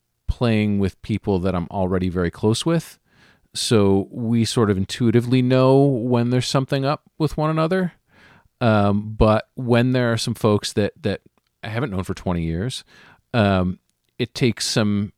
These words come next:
intentionality. Exactly. A-, and, um, Gene, in our D and D campaign, it takes some intentionality to, to pay attention to those nonverbal cues,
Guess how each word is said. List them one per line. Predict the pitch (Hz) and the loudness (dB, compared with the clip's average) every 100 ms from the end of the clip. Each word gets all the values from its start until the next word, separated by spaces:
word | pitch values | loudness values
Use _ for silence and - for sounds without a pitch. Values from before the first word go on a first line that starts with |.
| - | -8
intentionality. | 123 123 110 117 120 156 117 87 80 90 - _ | -6 -4 -4 -2 0 2 2 0 -2 -6 -14 _
Exactly. | 110 113 170 - 78 78 - | -2 2 2 0 -4 -6 -6
A-, | 110 98 - | -4 -4 -4
and, | 107 104 98 98 | -2 0 -2 -2
um, | 113 95 95 | -2 0 0
Gene, | 90 107 98 104 123 - | -2 0 2 2 0 -4
in | - 98 | -4 -2
our | 92 | -2
D | 87 98 | -2 -2
and | 98 | 0
D | 175 | 0
campaign, | 143 110 107 95 - - - - _ | 0 0 0 -2 -6 -18 -20 -20 _
it | 127 - | -4 0
takes | 156 151 | 0 0
some | |
intentionality | 135 135 123 139 180 180 110 104 | -2 -2 -2 -2 0 2 2 2
to, | - 123 117 | 0 -2 -2
to | - 120 | -2 -4
pay | 139 127 | -2 -2
attention | - 190 - 95 87 | -2 -4 -2 -4 -2
to | 98 | 0
those | 98 95 | 0 0
nonverbal | 101 92 92 95 92 95 | 0 -2 0 0 0 -2
cues, | 208 160 85 87 - | 0 2 0 -2 -6